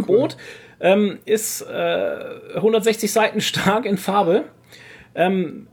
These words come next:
Speaker 2: es erzählt Folgendes. Im November neunzehnhundertneunundachtzig trainierte Wiebke nahezu täglich im Ruderclub. Sie liebte und hasste ihre ältere Schwester Britta und denkt sonst hauptsächlich an Jungs. Plötzlich fällt die deutsch-deutsche Grenze und im Wettbewerb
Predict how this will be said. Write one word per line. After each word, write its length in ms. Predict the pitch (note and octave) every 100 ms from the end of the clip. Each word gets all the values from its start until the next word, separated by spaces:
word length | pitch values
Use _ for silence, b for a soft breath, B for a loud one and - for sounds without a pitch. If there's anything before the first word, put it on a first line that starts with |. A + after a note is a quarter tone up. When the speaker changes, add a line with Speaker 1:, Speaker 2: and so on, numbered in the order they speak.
| _ _ -
Speaker 2:
es 220 | F3+ -
erzählt 640 | F#3 - - G#3+ A3 A3+
Folgendes. 600 | - A3+ E3+ C3 G#2 G#2+
Im 120 | - B3
November 300 | A#3+ B3+ C4
neunzehnhundertneunundachtzig 920 | A#3+ A#3+ A#3+ G#3+ G#3+ G3 G#3 F#3+ F#3+
trainierte 380 | G3+ F#3 G3 F#3
Wiebke 540 | D4+ - D3+ G3+ D#3+
nahezu 380 | E3+ F#3+ G#3 G#3+
täglich 480 | G#3+ B3 B3 E3 F#3
im 140 | G#3+
Ruderclub. 720 | G#3+ C4 G3 D3+ E3+ B2+ - -
Sie 180 | D#3 A3+
liebte 500 | D#4 F4+ - C#4+ B3
und 180 | A#3 A#3
hasste 320 | A3+ A#3+ A#3+
ihre 200 | F#3+ E3+
ältere 280 | D3+ F3+ D#3+
Schwester 340 | C#3+ C3 - A#2+
Britta 420 | G3+ D#4 D4+ C4+
und 220 | G#3+ F#3+
denkt 200 | E3+ D#3+
sonst 300 | D3+ C3+ -
hauptsächlich 540 | A#3+ - D3 C3+ E3
an 140 | D3 F3+
Jungs. 320 | A2+ A#2+ - B B B
Plötzlich 460 | - D#4+ - F4+ -
fällt 260 | G#3 G3
die 100 | G3 C#3+
deutsch-deutsche 640 | D3 F3+ - C3 C3+ A3+
Grenze 560 | F3+ C3 B2+ - D3 C#3+
und 260 | C#3+ D3
im 240 | B2 G#2 A#2
Wettbewerb 880 | F#3+ - A#3 A#3 D3+ D3+ E3+ -